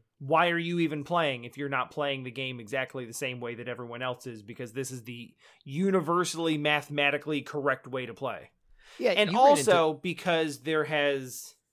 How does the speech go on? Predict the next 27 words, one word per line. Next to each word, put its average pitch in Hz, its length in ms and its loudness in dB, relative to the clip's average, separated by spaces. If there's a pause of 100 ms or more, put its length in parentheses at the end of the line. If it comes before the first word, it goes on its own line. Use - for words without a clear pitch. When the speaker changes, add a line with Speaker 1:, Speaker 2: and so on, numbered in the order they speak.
(360)
Speaker 1:
also 233 280 2
because 175 460 0
there 147 160 2
has 143 220 -2
been, 135 560 -6 (520)
um, 120 540 -4 (880)
power 226 240 4
creep 127 360 -10
in 151 140 -8
the 139 80 -6
game 143 260 -4
itself. - 460 -8 (520)
Once 180 320 4
people 170 280 -2
figure 143 380 -4
it 131 60 -4
out 170 340 4
and, 131 140 -8
uh, 131 80 -8 (100)
enough 143 440 -2
people 160 320 -6
get 139 140 -2
up 135 140 0
to 139 100 -6
that 120 160 -2
high 127 220 -2
level, 135 500 -2